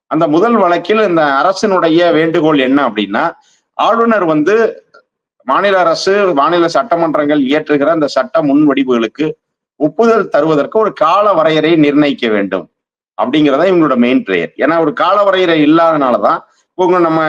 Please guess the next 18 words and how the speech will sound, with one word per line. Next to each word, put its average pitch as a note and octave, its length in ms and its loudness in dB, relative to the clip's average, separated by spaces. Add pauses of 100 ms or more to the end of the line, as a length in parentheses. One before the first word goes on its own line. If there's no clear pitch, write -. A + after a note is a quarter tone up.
(340)
பேசும்போதே F3 440 0
பார்த்திருப்பீங்க, D3 520 -2
ரெண்டாயிரத்தி F3 640 -2
இருபதிலிருந்து G3 720 2 (640)
நிறைவேற்றப்பட்ட D#3 580 0
சட்ட D3+ 320 -2
முன்வடிவுகளின் D3 680 2
ஒப்புதலுக்காக D3+ 540 0
இப்போதும் F#3+ 340 0
நாம் D3+ 180 0
போராடி A#2+ 280 -2
கொண்டிருக்கிறோம். F2 480 -10 (640)
இதுல D#3 160 0
என்ன G#3 180 0
ஒரு F3+ 140 0
கால E3+ 320 0
கொடுமைனா, D3+ 480 0
ரெண்டாயிரத்தி E3+ 600 0